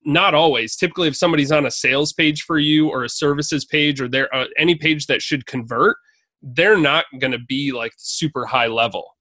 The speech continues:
right? They already know. Uh, this was something that a really great copywriter named Hillary Weiss pointed out to me when I was writing the sales page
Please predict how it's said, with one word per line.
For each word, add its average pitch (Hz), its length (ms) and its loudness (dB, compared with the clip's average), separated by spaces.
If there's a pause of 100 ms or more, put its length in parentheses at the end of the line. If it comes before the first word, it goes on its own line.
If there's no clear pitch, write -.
(300)
right? 131 280 0
They 139 160 2
already 147 280 6
know. 127 320 4 (100)
Uh, 143 160 4
this 147 240 0
was 151 120 2
something 160 420 2
that 127 240 2
a 139 60 0
really 151 220 4
great 131 200 0
copywriter 147 520 2
named 127 200 -2
Hillary 135 340 2
Weiss 131 380 0
pointed 175 320 2
out 135 180 0
to 147 100 -2
me 175 380 0 (480)
when 156 360 4
I 160 160 2
was 156 160 2
writing 151 240 4
the 139 80 2
sales 139 320 0
page 135 360 -2